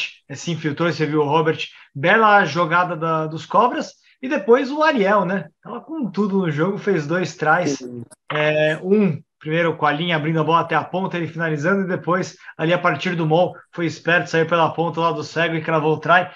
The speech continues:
Speaker 1: Três trás importantes e, Baby, há várias melhorias, né? Em primeiro lugar, a disciplina melhorou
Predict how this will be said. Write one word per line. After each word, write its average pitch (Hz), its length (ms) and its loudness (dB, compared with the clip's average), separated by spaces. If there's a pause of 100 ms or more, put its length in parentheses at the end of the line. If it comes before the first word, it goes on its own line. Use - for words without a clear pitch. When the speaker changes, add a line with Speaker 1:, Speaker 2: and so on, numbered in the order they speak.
(300)
Speaker 1:
Três 226 240 4
trás 233 180 6
importantes 214 440 0
e, 226 40 -2
Baby, 185 360 2 (320)
há 165 80 -6
várias 202 280 4
melhorias, 180 520 2
né? 156 80 -4
Em - 20 -12
primeiro 175 300 -4
lugar, 160 420 2
a - 40 -14
disciplina 165 540 -2
melhorou 165 480 2